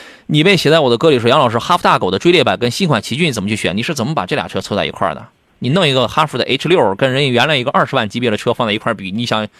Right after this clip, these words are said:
你想干啥？<laughs> 你想干啥？你是想这个嘲讽人家洛迦的凤凰，还是，还是想这个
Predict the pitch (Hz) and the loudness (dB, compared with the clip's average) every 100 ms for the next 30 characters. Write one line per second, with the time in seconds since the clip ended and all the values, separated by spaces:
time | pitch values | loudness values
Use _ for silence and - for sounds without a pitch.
0 | _ 139 131 180 110 117 170 _ _ - | _ -2 0 2 4 2 2 _ _ -20
1 | - - - _ - 165 180 202 160 147 | -20 -20 -20 _ 0 4 4 4 4 4
2 | 135 185 202 139 123 - - - - _ | 2 0 2 2 0 -4 -20 -20 -20 _
3 | _ _ 156 139 - 220 180 127 147 185 | _ _ 0 2 4 4 6 2 2 2
4 | 208 208 160 254 180 113 104 - _ - | 4 4 4 4 6 4 2 -6 _ -20
5 | - - - 165 156 135 - 147 180 135 | -20 -10 0 4 4 2 2 2 4 4
6 | 113 110 113 120 139 120 110 | 4 2 0 -2 -2 2 2